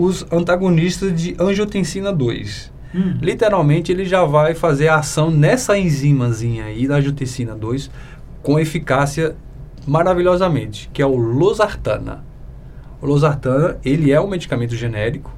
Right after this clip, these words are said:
Speaker 1: não tô falando o nome de empresas, mas
Speaker 2: Uhum.
Speaker 1: é o princípio ativo da droga ali, que é a losartana, que ele vai ter a, a, a, uma ação também aí da família dos inibidores de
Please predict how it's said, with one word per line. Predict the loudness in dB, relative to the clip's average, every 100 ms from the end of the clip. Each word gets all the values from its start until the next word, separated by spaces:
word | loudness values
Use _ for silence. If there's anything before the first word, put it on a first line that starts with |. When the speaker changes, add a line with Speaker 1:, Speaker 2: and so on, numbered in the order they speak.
| -12
Speaker 1:
não | -8
tô | -6 -4
falando | -2 -2 -2
o |
nome | -2 -4 -8 -10 -14 -16 -12
de | -10
empresas, | -8 -6 -4 -4 -6 -12 -12
mas | -6 -2
Speaker 2:
Uhum. | 0
Speaker 1:
é |
o | 0
princípio | -2 -4 -4 -4
ativo | -4 -6 -6
da | -6
droga | -2 -2 -2
ali, | -6 -6
que | -2
é |
a |
losartana, | -2 0 -2 -2 -2 -4 -6 -14 -14 -14 -8
que | 0
ele | 4 4
vai | 6 4
ter | 2 0 0 -2 -6 -10 -10 -6
a, | -2
a, | -2 0 0 2 2
a, | 0
uma | 0 2 4
ação | 2 2 2 2
também | 0 4 4 4 2
aí | 2 2
da | 2 2
família | 2 2 4 4 4 2 0 -10 -10 -2
dos | 0
inibidores | 2 2 2 2 2 2
de | 0